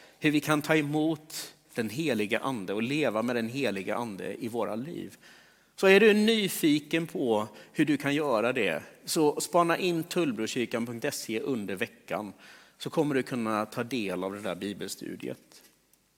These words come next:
Och till dig som kanske tittar på den här gudstjänsten och som följer oss idag, men som kanske inte riktigt känner igen dig, som, som kanske inte vet riktigt vad det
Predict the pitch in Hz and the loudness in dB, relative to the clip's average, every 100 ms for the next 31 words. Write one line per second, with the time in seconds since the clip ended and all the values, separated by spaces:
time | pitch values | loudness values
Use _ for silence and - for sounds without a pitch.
0 | _ _ _ _ _ _ _ _ _ _ | _ _ _ _ _ _ _ _ _ _
1 | _ _ _ _ _ - 180 226 202 208 | _ _ _ _ _ 0 8 8 8 6
2 | 220 214 202 226 - 185 - 202 190 175 | 2 2 0 -2 4 6 6 4 6 6
3 | 147 143 - 120 117 135 139 160 151 185 | 6 0 2 2 2 -2 0 -2 0 2
4 | 147 143 143 175 165 120 131 143 - - | 4 4 0 0 2 4 4 0 -6 -16
5 | - - _ _ _ - 156 165 156 175 | -18 -20 _ _ _ -8 2 4 4 0
6 | - 214 220 156 156 156 139 - 156 151 | -2 0 0 2 2 2 0 2 2 4
7 | 156 156 135 104 135 170 135 190 180 - | 2 2 0 -2 -2 -2 0 0 -2 -6
8 | - - 190 190 180 214 214 170 160 156 | -20 -4 2 4 4 2 2 6 6 4
9 | 175 175 190 214 185 - - - - 127 | 0 -2 2 4 4 2 -4 -2 -2 -2
10 | - 151 151 | 0 2 4